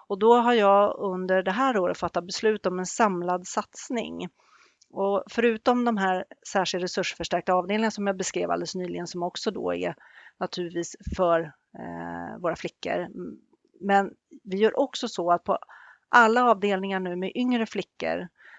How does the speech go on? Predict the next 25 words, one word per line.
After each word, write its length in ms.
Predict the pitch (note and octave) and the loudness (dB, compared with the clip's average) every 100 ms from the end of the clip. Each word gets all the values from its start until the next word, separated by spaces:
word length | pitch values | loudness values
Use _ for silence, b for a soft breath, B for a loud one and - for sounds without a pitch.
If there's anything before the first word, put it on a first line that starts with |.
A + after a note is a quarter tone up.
| B - | B -16
så, 560 | - - F#3+ F3+ F#3 | -12 0 0 4 6
eh, 840 | F3+ F3+ F3 - F3 F3 E3+ F3 F#3+ | 6 4 0 -4 -6 -4 -4 -6 -2
minskar 500 | A3 G#3+ E3 - G#3+ | 0 0 -2 -2 -2
vi 120 | F#3 | -2
gruppstorleken 1080 | G3+ A3 - - F3+ G#3+ B3+ B3 - F3+ F3+ | -2 -4 -4 -4 0 0 0 -4 -6 -4 -2
men 340 | F3+ F3+ F3+ | -2 -2 0
bibehåller 520 | G#3+ F#3 F3 F3 F3 | 0 0 -2 -4 -2
bemanning. 760 | F3 F#3+ A3 B3+ F#3+ - D#3 F3 - _ b b - | -2 0 2 0 -4 -8 -10 -12 -16 _ b b -6
Och 260 | G3 - | -6 0
också 360 | A#3 - - A#3 | 0 0 -2 2
gör 160 | G3+ | 4
en 100 | F#3+ | 2
extra 440 | G3 - - F#3+ F#3 | 0 -8 -6 0 0
utbildningsinsats, 1080 | F#3 F3 E3+ E3+ E3 E3 - D#3 - - - | 0 -4 -6 -8 -8 -6 -4 -4 -8 -18 -16
eh, 500 | - E3+ E3 D#3+ E3 | -8 -6 -4 -6 -6
som 200 | F3+ F3+ | -6 -6
riktar 240 | F#3 - | -6 -8
sig 180 | - E3+ | -6 -6
mot 260 | E3+ E3+ | -6 -6
dels 200 | - A3+ | 0 0
det 80 | - | 2
här, 380 | G3+ G3 - - | 0 0 -2 -8
eh, 60 | - | -4
traumamedveten 760 | - G3 F#3 F3+ F3 F3 - F3+ | 0 2 0 -4 -4 -6 -4 -4
omsorg, 560 | F3 D#3+ - G3+ G#3+ | -4 -4 -2 -2 -2